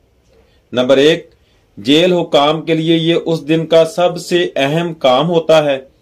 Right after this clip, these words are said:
लिहाजा वो सुबह सवेरे ही इस काम को इसलिए असर अंजाम देते हैं कि फांसी की वजह से जेल के दीगर रोजमर्रा के मामूलात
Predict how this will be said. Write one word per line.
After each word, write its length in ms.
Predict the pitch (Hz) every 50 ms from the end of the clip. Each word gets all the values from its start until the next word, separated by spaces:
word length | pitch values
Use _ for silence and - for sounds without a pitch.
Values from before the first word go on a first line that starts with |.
| _ _ _ _ _ _ -
लिहाजा 500 | 113 131 135 135 131 139 135 151 160 160
वो 160 | 151 160 160
सुबह 360 | 156 - 196 202 196 208 202 196
सवेरे 400 | 202 - 147 147 143 139 160 165
ही 140 | 160 165 170
इस 220 | - 165 160 - -
काम 360 | - 147 139 139 143 147 147
को 200 | 147 - 160 156
इसलिए 440 | 156 156 - 156 147 143 147 156 160 151
असर 400 | 151 151 143 - 139 131 127 - -
अंजाम 480 | 131 127 120 104 113 113 127 139 143
देते 320 | 123 113 98 - - 156 151
हैं 180 | 135 110 90 87 - _ _ _ _ _ _ _ _ _ _ _ -
कि 60 | 143
फांसी 440 | 143 143 143 139 139 139 - 170 175
की 140 | 165 170 160
वजह 280 | 139 139 135 151 156
से 180 | 156 - 175 165
जेल 340 | 131 113 127 139 143 156 156
के 220 | 156 - 165 160 151
दीगर 380 | - 110 135 147 143 160 160 139
रोजमर्रा 540 | 147 147 143 131 131 135 131 123 139 143 143
के 180 | 143 147 143 135
मामूलात 760 | 135 131 127 123 123 120 113 113 113 123 135 143 - -